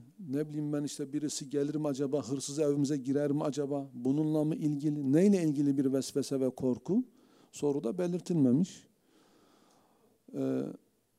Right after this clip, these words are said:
ben şöyle genel olarak cevaplandırabilirim. Yani insanın korkularından kurtulması için üzerine gitmesi gerekmektedir.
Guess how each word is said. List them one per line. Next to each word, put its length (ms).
ben 220
şöyle 520
genel 380
olarak 400
cevaplandırabilirim. 1040
Yani 280
insanın 1000
korkularından 880
kurtulması 720
için 440
üzerine 480
gitmesi 500
gerekmektedir. 920